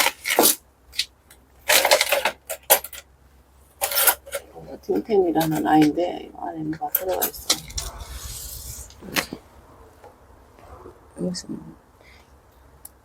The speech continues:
새코가 들어가서 그 따다가 뒷꽂이가 하나 들어갔는데 그것도 새코가 나고 있네. 이 아이는 로저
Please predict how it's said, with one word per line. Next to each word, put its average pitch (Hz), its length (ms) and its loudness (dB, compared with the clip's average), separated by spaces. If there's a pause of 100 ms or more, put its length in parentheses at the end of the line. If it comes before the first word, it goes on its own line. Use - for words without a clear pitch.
새코가 180 440 10
들어가서 151 520 2
그 - 120 -12
따다가 - 480 -2 (920)
뒷꽂이가 196 560 8
하나 151 220 2
들어갔는데 160 560 4
그것도 - 320 -4
새코가 156 460 4
나고 185 300 0
있네. - 120 -4 (2250)
이 - 20 8
아이는 170 560 8
로저 143 520 6